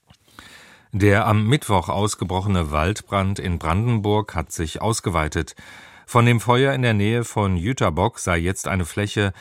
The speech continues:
von über einhundertfünfzig Hektar betroffen, sagte eine Sprecherin der Stadt. Bisher war von fünfundvierzig Hektar die Rede gewesen.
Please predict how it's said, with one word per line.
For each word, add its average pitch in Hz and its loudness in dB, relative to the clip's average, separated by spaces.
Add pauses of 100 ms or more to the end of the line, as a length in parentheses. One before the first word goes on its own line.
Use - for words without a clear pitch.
(120)
von 90 -2
über 104 -2
einhundertfünfzig 101 -2
Hektar 87 -4
betroffen, 85 -4 (260)
sagte 82 -4
eine 80 -4
Sprecherin 78 -4
der 73 -4
Stadt. - -6 (320)
Bisher 92 2
war 82 2
von 85 -4
fünfundvierzig 92 -4
Hektar 92 -2
die 82 -2
Rede 85 -2
gewesen. 82 -2